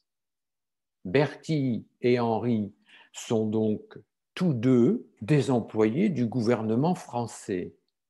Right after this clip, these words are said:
À partir de maintenant, ils vont profiter de leurs positions respectives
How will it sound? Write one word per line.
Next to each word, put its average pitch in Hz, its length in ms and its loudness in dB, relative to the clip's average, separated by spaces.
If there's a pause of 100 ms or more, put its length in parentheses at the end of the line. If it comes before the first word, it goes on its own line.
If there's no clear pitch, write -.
(800)
À 123 120 2
partir 131 540 0
de 107 140 2
maintenant, 104 800 -2 (580)
ils 120 180 2
vont 113 200 -2
profiter 170 720 -4
de 110 100 -4
leurs 98 280 -6
positions 127 600 -2
respectives 123 1120 -6